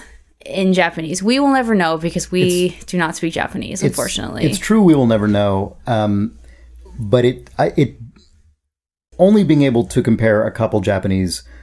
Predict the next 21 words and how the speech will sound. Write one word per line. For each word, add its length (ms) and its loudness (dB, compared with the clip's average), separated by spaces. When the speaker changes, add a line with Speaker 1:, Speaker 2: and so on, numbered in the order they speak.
Speaker 2:
authors, 340 0
I 100 2
suspect 560 -2
that 320 -2
in 180 4
Japanese, 540 -2
as 260 -4
in 100 0
English, 340 0
and 80 -2
I 60 0
would 100 0
imagine 380 -2
as 120 -2
in 140 -2
most 240 0
languages, 520 -2
one 340 2
can 160 2
still 300 0
write 420 0